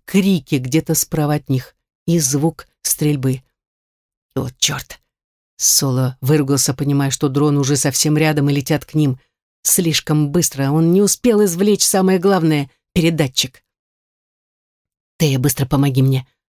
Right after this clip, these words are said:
Он очень надеялся на ее благоразумность. Сейчас как никогда главное — объединиться. «Что делать?» Присела рядом с ним девушка,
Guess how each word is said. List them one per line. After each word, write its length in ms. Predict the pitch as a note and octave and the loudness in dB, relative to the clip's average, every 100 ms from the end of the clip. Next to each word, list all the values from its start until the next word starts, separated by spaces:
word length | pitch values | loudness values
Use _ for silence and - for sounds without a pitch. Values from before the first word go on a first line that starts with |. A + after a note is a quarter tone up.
| _ _ _ _ | _ _ _ _
Он 140 | D3 C#3+ | -2 0
очень 280 | D3 C#3+ | 0 0
надеялся 580 | C#3+ C#3+ C#3 D#3 C#3+ - | 2 0 2 0 0 -2
на 120 | C#3 | 0
ее 140 | C#3+ D3 | 0 0
благоразумность. 880 | C#3+ C3+ C#3+ C#3+ C3+ C3+ C3+ - - _ _ _ | -2 0 0 0 0 0 0 -4 -8 _ _ _
Сейчас 400 | - D#3 - D3+ | -4 -2 0 -2
как 180 | D#3+ - | -2 -2
никогда 440 | D#3+ D#3 D3+ D#3 | -2 -2 -2 -2
главное — 540 | C#3+ E3 D3+ D#3 D#3 - | 0 0 2 2 2 0
объединиться. 840 | D3+ C3+ D3+ D3 D#3+ C#3+ - B2 - _ _ _ _ _ _ - | -4 -2 -2 0 2 0 -2 -6 -10 _ _ _ _ _ _ -8
«Что 220 | - F#3+ | -2 0
делать?» 440 | E3+ D3 D3 - _ _ _ _ _ - | 0 -2 -4 -8 _ _ _ _ _ -6
Присела 380 | D#3 - D3+ C#3+ | -2 0 0 0
рядом 260 | C#3+ C#3+ | 0 0
с 80 | - | 0
ним 180 | D3 C#3 | -2 0
девушка, 440 | E3 D#3+ - D#3 | 0 -2 -4 -6